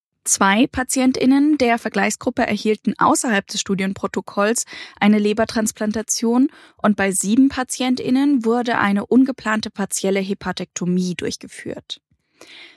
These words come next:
Das Fünfjahresüberleben lag in der Transplantationsgruppe bei siebenundfünfzig Prozent gegenüber dreizehn Prozent in der Vergleichsgruppe.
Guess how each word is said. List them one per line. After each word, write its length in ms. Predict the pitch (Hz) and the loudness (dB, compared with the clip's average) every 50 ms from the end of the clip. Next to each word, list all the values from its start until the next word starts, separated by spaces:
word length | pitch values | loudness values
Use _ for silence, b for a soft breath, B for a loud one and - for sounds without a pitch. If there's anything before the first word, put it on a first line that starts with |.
| B B | B B
Das 160 | - 202 196 | 0 0 0
Fünfjahresüberleben 1300 | - - 233 214 196 - 190 180 175 185 190 220 214 - - 226 247 240 233 247 254 262 294 285 339 415 _ - | 4 4 4 4 4 2 2 2 4 2 2 -2 -6 -4 -2 -2 0 0 2 0 0 2 2 2 0 0 _ -2
lag 200 | 254 214 214 - | 0 0 0 2
in 140 | 214 214 | 2 2
der 100 | 208 190 | 2 2
Transplantationsgruppe 1300 | - - - 180 175 - - 180 180 175 175 - - - 202 220 269 277 - - - 247 247 - 262 254 262 - | 2 -2 -4 -4 -4 -4 -4 -4 -2 -2 -2 -4 -4 0 2 4 4 2 2 0 -2 -2 -2 -2 -6 -4 -2 0
bei 140 | 190 185 | 0 0
siebenundfünfzig 880 | 175 - - 208 233 226 220 208 208 - - 196 180 - - - 175 - | 0 0 2 2 4 4 2 0 -2 -4 -6 -8 -8 -6 -6 -6 -6 -6
Prozent 580 | - - 170 170 - - - - - - - - B B B B B B B B | -8 -10 -10 -6 -4 -2 -2 -2 -4 -4 -6 -14 B B B B B B B B
gegenüber 460 | 214 202 208 202 - 190 175 180 175 | 2 2 2 2 0 0 -2 -2 -2
dreizehn 580 | - - - 170 180 190 - - - 247 247 | -2 -2 0 0 0 0 0 2 4 4 4
Prozent 560 | 247 - - 254 - - - 254 262 269 320 - - | 4 2 -4 -6 -4 -2 -2 2 2 2 2 0 -2
in 140 | - 226 226 | 0 2 2
der 100 | 226 226 | 2 0
Vergleichsgruppe. 920 | - - - - 190 190 196 190 - - - - 170 - - - 214 208 | -2 -4 -6 -2 0 0 0 0 -4 -6 -6 -6 -8 -6 -6 -12 -12 -12